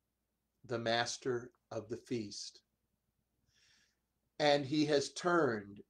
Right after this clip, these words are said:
and passed a cup to his beloved son. But it is a cup of tears,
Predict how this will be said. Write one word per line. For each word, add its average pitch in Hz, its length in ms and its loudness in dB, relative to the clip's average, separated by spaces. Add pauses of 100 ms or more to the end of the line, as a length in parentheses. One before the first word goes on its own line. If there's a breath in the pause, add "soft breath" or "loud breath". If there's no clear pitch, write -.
and 120 320 -6
passed 131 600 -2 (120)
a 123 80 -4
cup - 520 0 (1080)
to 113 180 -4
his 117 220 -4
beloved 113 600 -2
son. 95 460 -6 (2500)
But 123 160 2
it 123 160 4
is 127 480 6
a 113 260 0
cup - 400 0 (1800)
of 117 220 -10
tears, 104 720 -2